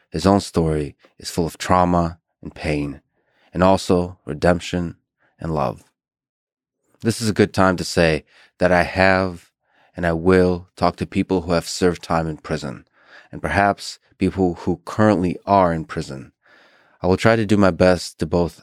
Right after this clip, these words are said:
empathize with the person across from me and not let them sugarcoat, explain away, or dismiss the crimes they committed. This is a tough line to walk, because if you close your heart to the other person,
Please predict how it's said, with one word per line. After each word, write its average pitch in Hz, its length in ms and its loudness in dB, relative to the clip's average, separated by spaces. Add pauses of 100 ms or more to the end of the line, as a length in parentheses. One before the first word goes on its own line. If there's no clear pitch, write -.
empathize 98 920 0
with 82 80 -12
the - 80 -16
person 90 320 0
across 95 340 0
from 80 220 -6
me 80 240 -4 (360)
and 87 120 0
not 98 180 2
let 92 160 2
them 90 160 0
sugarcoat, 90 880 0
explain - 380 0
away, 85 460 2 (260)
or 82 80 -6
dismiss 90 420 0
the - 160 -6
crimes 82 720 -2 (160)
they 82 80 -8
committed. 80 560 -6 (920)
This 107 120 -2
is 120 100 2
a 107 80 4
tough 98 280 0
line 90 200 2
to 82 40 -2
walk, 78 500 -4 (140)
because 87 240 -2
if 85 100 -2
you 87 60 -6
close 110 340 2
your 104 120 4
heart - 540 0
to 92 100 -6
the 92 100 4
other 90 160 4
person, 87 640 -2